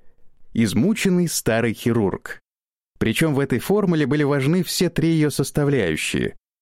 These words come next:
Ни одной из них нельзя было опустить, не утеряв при этом полноты и гармоничности образа. Да, мой образ-мечта, современный психолог сказал бы гештальт, должен был быть непременно хирургом,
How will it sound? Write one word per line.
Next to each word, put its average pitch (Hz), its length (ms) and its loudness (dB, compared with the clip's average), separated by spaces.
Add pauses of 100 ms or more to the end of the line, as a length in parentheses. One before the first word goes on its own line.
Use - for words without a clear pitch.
(120)
Ни 117 160 2
одной 175 380 2
из 117 140 0
них 190 220 0
нельзя 143 360 2
было 135 260 0
опустить, - 720 -2 (260)
не 123 120 4
утеряв 143 360 0
при 147 120 0
этом 131 220 0
полноты 127 500 2
и - 40 0
гармоничности 131 760 0
образа. 92 520 0 (680)
Да, 113 260 2
мой 131 220 2
образ-мечта, 151 880 0 (200)
современный 139 540 0
психолог 123 520 0
сказал 113 400 0
бы 92 180 0
гештальт, 117 720 -2 (260)
должен 175 500 0
был 160 140 2
быть 165 220 -2
непременно 151 580 2
хирургом, 104 760 0